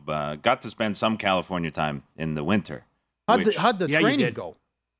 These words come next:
Speaker 2: Didn't you do the yoga training or something for, like, a month?
Speaker 1: She went to Indonesia for a month. The
Speaker 2: <laughs>
Speaker 1: wife, yeah. Just, and so I was playing.
Speaker 2: Oh, God.
Speaker 1: We had most of June off, and so it was
Speaker 2: Yeah.
Speaker 1: nightly, nightly golf and working on the short game. And she was out in Indonesia. We'd do the FaceTime at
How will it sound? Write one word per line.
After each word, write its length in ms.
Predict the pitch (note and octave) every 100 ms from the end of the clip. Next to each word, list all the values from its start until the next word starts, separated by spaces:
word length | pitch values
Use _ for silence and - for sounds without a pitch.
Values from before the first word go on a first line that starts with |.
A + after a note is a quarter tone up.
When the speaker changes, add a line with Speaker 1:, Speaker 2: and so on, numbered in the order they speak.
| _
Speaker 2:
Didn't 160 | F#3 G3+
you 80 | G3+
do 100 | G3+
the 100 | C3+
yoga 320 | C#3 A3 B3
training 400 | - A#3 C#4 A#3+
or 20 |
something 300 | - C4 C4
for, 120 | F3+
like, 160 | D3 C3+
a 60 |
month? 280 | C3 G3 E4
Speaker 1:
She 400 | - - - F#2
went 220 | G2+ B2 A2
to 60 |
Indonesia 540 | C3 B2+ C#3 G3+ G#3+ -
for 180 | B2+
a 60 | A#2
month. 240 | G#2+ F2 -
The 80 | G#2
Speaker 2:
<laughs> 0 |
Speaker 1:
wife, 400 | C3 F#3+ C3+ -
yeah. 280 | A#2+ G3+ A#3 - -
Just, 320 | - B2+ D#4+ -
and 200 | C3+ A3+
so 160 | -
I 180 | C#3 D3
was 140 | C#3+
playing. 420 | - C#3 C#3 C3+ E4
Speaker 2:
Oh, 140 | - - _
God. 280 | - F#2 -
Speaker 1:
We 480 | A#2 F#2 A#2+ A#2+ B2+
had 180 | B2+ B2
most 280 | B2+ C3 B2+
of 80 | G2+
June 260 | A#2 C3+
off, 260 | G2 G#2 -
and 140 | G#2
so 180 | G#2 G#2
it 40 |
was 160 | F#2 F#2+
Speaker 2:
Yeah. 60 | F2+
Speaker 1:
nightly, 680 | G#2+ A2+ G2+ G2 F#2+ E2 -
nightly 300 | - G2+ F2+
golf 440 | D#2+ E2+ G2+ A#2+ -
and 220 | F#2 F2+
working 280 | F#2 F#2 F#2
on 100 | F#2
the 80 | F2
short 260 | F#2 F#2+
game. 280 | F#2+ G#2+ A2+
And 140 | F#2
she 200 | E2+ F2+
was 380 | F#2 F#2 F2 - _ _ _ _
out 100 | F#2
in 60 | G2
Indonesia. 480 | F#2 F2+ F#2 G#2 A2
We'd 140 | G2
do 100 | F#2
the 80 | F2+
FaceTime 720 | - G2 G2+ - G2 A2
at 80 | G2